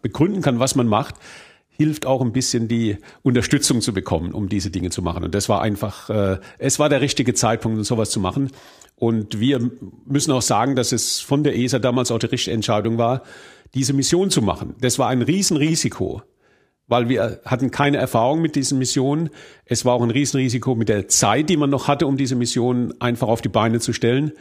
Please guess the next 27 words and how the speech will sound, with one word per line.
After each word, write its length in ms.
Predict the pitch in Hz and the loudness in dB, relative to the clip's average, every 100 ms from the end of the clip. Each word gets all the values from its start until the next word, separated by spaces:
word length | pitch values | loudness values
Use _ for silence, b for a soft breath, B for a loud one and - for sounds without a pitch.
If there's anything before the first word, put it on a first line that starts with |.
| B B B B B - _ - | B B B B B -20 _ -10
Die 100 | 95 | -2
Instrumente 480 | 120 - 110 110 135 | 0 2 2 2 0
zu 100 | 127 | 0
bekommen. 380 | 120 123 131 151 | -2 0 0 2
Und, 280 | 120 113 98 | 0 0 0
äh, 280 | 104 104 | 0 0
ich 160 | 95 - | 0 2
weiß, 220 | 117 107 | 2 2
da 100 | 113 | 0
ging, 300 | 101 110 110 | -2 -2 0
ich 220 | 104 101 | 0 0
hab 360 | 117 - _ - | -2 -4 _ -2
damals 380 | 110 123 127 - | 2 4 2 2
noch 160 | 110 | -2
aus 280 | - 110 107 | -2 -2 0
der 160 | 107 87 | -2 -2
Universität 520 | 92 98 95 120 151 | 0 0 2 2 2
heraus, 340 | 147 135 156 | 2 2 2
das 160 | - 113 | 0 -2
war 80 | 120 | -2
gerade 200 | 101 110 | -2 -2
so 100 | 107 | -4
meine 300 | 110 107 104 - B B B B - | -4 -2 -4 -6 B B B B -6
Transfer 640 | 123 113 - - 120 135 | 0 0 0 2 2 2
zur 200 | - 120 | 2 2
esa, 540 | 85 127 123 131 139 - B B | 2 0 2 2 2 -2 B B
äh, 280 | - 117 110 | 0 2 2